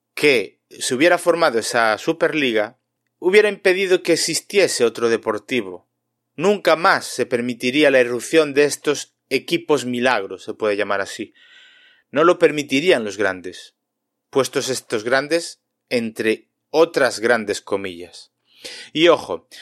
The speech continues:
no te plantees esto como una defensa a lo que hacen las grandes organizaciones futbolísticas como la Federación, la Liga Española, la uefa o la fifa. Hay casos judiciales en cualquiera de estas instancias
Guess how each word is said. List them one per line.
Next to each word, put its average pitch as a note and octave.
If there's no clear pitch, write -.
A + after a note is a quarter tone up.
no D#3
te G3
plantees F#3+
esto F#3+
como B2+
una C#3
defensa C3
a A#2
lo A#2+
que C#3
hacen C3
las A#2
grandes B2
organizaciones A2+
futbolísticas C3
como G#2+
la G2
Federación, B2+
la G2+
Liga G#2+
Española, C3
la G#2
uefa D3
o C#3
la G#2
fifa. -
Hay C#3+
casos B2
judiciales A#2
en A2
cualquiera C3
de C3
estas C3
instancias E3